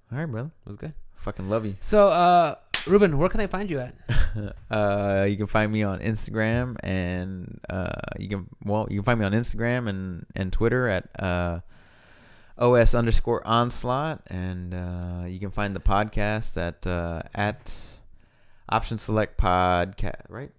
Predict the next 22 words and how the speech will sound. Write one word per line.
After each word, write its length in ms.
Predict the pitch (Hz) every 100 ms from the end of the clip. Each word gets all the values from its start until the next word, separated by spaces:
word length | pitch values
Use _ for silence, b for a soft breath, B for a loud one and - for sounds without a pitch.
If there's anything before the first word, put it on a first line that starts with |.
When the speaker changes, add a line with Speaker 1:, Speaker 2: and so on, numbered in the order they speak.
| -
Speaker 2:
Yeah, 60 | 104
Speaker 1:
Podcast, 280 | 82 69
the 160 | - -
Speaker 2:
podcast. 20 |
Speaker 1:
whole 120 | 104
thing. 160 | 107 123
Option 260 | - 113 120
Select 300 | - 104 -
Podcast 640 | - 87 - - - - -
on 80 |
Speaker 2:
Yeah. 80 | 82 -
Speaker 1:
Twitter 420 | - - - 90 - -
for, 460 | - - - - - -
um, 480 | 90 85 78 78 73 -
all 300 | 95 95 95
of 220 | 87 92
the 320 | 90 82 80 - -
Option 280 | - -
Select 560 | - - - 67 - - -
podcast 520 | - - - - -
needs. 100 | -
Speaker 2:
Yeah. 100 | -